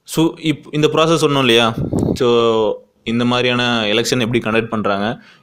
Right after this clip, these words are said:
என்னென்ன மாதிரியான அதிகாரங்கள் இருக்கு அப்படின்னு எல்லாத்தையும் பார்த்தோம். So, தேர்தல் ஆணையரை குடியரசுத் தலைவர் அப்பாயின்ட் பண்ண-, சில அடிஷனல் பாயிண்ட்ஸ் என்னன்னு பார்த்தீங்கன்னா, தேர்தல் ஆணையரை வந்து குடியரசுத் தலைவர் அப்பாயின்ட் பண்றாரு அப்படின்னு பார்த்தோம். So,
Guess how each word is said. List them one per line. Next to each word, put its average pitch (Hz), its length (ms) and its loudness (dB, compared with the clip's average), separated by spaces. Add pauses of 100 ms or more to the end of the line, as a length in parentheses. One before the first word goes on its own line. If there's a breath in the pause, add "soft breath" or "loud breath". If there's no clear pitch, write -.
என்னென்ன 117 260 -2
மாதிரியான 113 540 0
அதிகாரங்கள் 117 440 2
இருக்கு 104 280 0
அப்படின்னு 104 140 -2
எல்லாத்தையும் 104 240 -4
பார்த்தோம். 95 560 -2
So, - 180 -8
தேர்தல் 160 360 2
ஆணையரை 143 400 2
குடியரசுத் 135 340 0
தலைவர் 123 300 2
அப்பாயின்ட் 127 220 -4
பண்ண-, 120 140 -4
சில 143 240 -2
அடிஷனல் 139 220 -4
பாயிண்ட்ஸ் 139 240 -4
என்னன்னு 131 180 -6
பார்த்தீங்கன்னா, 123 260 0
தேர்தல் 131 320 0
ஆணையரை 123 140 -2
வந்து 123 180 0
குடியரசுத் 123 380 -2
தலைவர் 113 180 2
அப்பாயின்ட் 117 200 -2
பண்றாரு 110 260 -2
அப்படின்னு 104 220 -4
பார்த்தோம். 104 420 -2 (260 loud breath)
So, 151 480 4